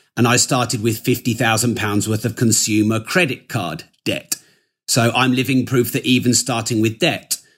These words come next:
uh, one way to make money without money is to do joint ventures. Another way to make money without money is to borrow money to put into property investments. I interviewed a billionaire on my podcast, um, just a couple of days ago,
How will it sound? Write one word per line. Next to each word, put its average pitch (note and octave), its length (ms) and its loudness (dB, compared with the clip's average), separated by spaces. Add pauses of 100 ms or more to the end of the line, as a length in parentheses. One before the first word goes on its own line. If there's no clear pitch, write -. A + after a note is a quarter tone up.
(140)
uh, G2+ 180 -4
one A#2 320 2
way A#2+ 240 2
to A#2 160 -2
make A#2 300 0
money A#2+ 240 0
without A#2+ 340 0
money B2+ 260 2
is B2+ 100 -2
to C3+ 100 -2
do B2+ 180 4
joint C3+ 260 2
ventures. - 580 -4 (540)
Another B2+ 360 4
way A#2+ 260 0
to A2+ 160 0
make B2+ 380 2
money B2+ 300 2
without C3+ 440 0
money A2 420 4
is A2+ 160 2
to A2+ 280 2
borrow C3+ 500 2
money A2 400 0
to - 160 -2
put C3 260 -2
into C3+ 280 4
property E3 460 -4
investments. - 800 -6 (480)
I B2+ 140 4
interviewed C3+ 460 2
a B2+ 40 0
billionaire A2 500 0
on G2+ 100 -6
my G#2+ 100 -2
podcast, G2+ 720 -4 (300)
um, G#2 220 0
just B2 220 0
a C#3+ 60 2
couple D3 260 0
of D3 120 2
days F#3 280 2
ago, F#2+ 360 -6